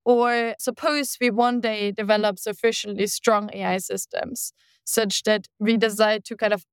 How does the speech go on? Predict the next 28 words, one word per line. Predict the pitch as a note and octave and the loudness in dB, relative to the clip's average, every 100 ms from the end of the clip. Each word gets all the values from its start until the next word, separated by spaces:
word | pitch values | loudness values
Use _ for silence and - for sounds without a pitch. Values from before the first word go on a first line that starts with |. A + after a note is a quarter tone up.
| - | 0
undeploy | B3 B3 A3 - A#3 A3 G#3+ G3+ | 2 2 -2 -6 -4 0 0 -2
potential | A3 F#3+ G#3 - - G#3+ | -8 -6 -8 -8 -6 -4
technology | F#3+ G#3+ - D4+ C#4 A#3+ A3+ A3+ G#3+ - _ _ - | -2 -4 0 2 2 2 0 -6 -8 -18 _ _ 0
or | A#3+ A3 | 2 0
stop | - - C4 - | -2 0 0 0
the | A#3+ | -4
development | G#3+ G3 G3 G3 - F#3+ | -2 0 0 0 -4 -10
for | - F#3+ | -4 -2
a | F#3+ | 0
certain | - F#3+ - F#3+ - | 0 -2 -2 -8 -2
period | - A#3+ G3+ F3+ C#4 F#4+ - _ _ _ | 0 2 2 2 0 -2 -10 _ _ _
to, | - A3 | -2 0
for | - | 0
instance, | G#3+ G#3 G3 G3+ | -2 -2 -4 -2
solve | - A3 G#3 - | 0 0 -2 -12
key | - A3 | -8 -6
safety | G#3+ G#3 - - | -2 -2 -2 -8
challenges. | - - - - - D#4+ - - - _ _ _ _ _ | -8 -6 -4 -4 -2 -2 -4 -10 -16 _ _ _ _ _
How | - C4 | 0 2
would | B3 A#3 | 2 0
this | - A#3+ A3+ - - _ | 2 0 0 -10 -20 _
regulatory | G#3+ G#3 G3+ F#3+ - G3 F#3+ | -4 -2 -2 -2 0 0 0
piece, | F3 - A3 F3+ - - | -2 -4 -2 -2 -6 -2
puzzle, | G#3+ G3 F#3+ | -2 0 -2
or | G3 F#3+ F#3+ _ _ _ _ | 0 0 -2 _ _ _ _
possibility, | - A#3+ A3+ A#3 A3+ G#3 - - - - | 0 0 -2 0 0 -2 -8 -14 -6 -2
like, | F#3 - | -2 -2
work? | G3 - - | -4 -4 -8